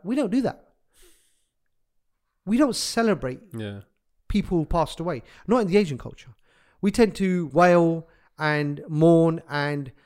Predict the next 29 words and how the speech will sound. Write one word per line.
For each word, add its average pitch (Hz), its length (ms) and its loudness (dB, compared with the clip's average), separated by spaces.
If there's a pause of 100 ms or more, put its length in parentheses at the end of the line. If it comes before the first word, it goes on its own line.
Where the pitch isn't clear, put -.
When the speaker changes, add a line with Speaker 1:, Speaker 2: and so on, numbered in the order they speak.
(180)
Speaker 1:
have 165 180 -6
this 156 160 -8
misery 160 580 0
on 165 160 -4
our 143 100 -4
shoulders 156 440 -4
for - 160 -12
the 135 80 -6
rest 165 280 -6
of 127 100 -8
our 127 80 -10
life." 139 480 -12
Speaker 2:
Yeah. 110 340 -8
Speaker 1:
I'm 220 120 2
not 277 160 0
saying 208 380 -2
that, 156 200 -6
y-, 156 200 -12
you 156 120 -6
know, 143 360 -4 (320)
you 139 140 -8
can't 165 320 -4
do 175 120 0
that 139 120 -4
or 143 100 -6
you 139 120 -6
shouldn't 170 260 -6
do 127 120 -10
that. 113 180 -16